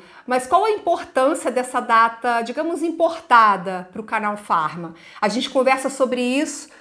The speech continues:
no É de Farmácia de hoje com o Marcelo Christian, da Desenvolva Consultoria.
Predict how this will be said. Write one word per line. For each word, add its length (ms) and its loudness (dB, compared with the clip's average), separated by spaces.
no 120 2
É 100 8
de 120 -10
Farmácia 440 0
de 140 -4
hoje 280 0
com 160 0
o 40 0
Marcelo 440 -4
Christian, 540 -4
da 100 -2
Desenvolva 580 0
Consultoria. 880 -4